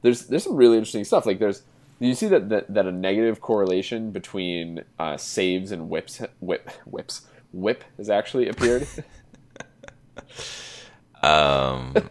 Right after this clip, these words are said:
Speaker 2: okay. Yeah. Saves and whips.
Speaker 1: Yeah, and, and the same thing is true for, for,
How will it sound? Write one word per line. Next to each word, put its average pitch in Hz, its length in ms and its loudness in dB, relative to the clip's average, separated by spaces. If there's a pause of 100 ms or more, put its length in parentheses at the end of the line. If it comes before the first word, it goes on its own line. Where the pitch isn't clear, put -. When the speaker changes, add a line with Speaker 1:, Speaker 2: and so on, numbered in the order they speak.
(200)
Speaker 2:
okay. 71 600 -6 (260)
Yeah. 107 300 4 (400)
Saves 69 560 -4
and 62 140 -14
whips. - 420 -2 (220)
Speaker 1:
Yeah, 120 360 6
and, 101 340 -2
and 104 160 -2
the 104 60 -4
same 123 260 0
thing 131 140 0
is 117 140 -2
true 131 220 -2
for, 98 440 -2
for, 87 380 -4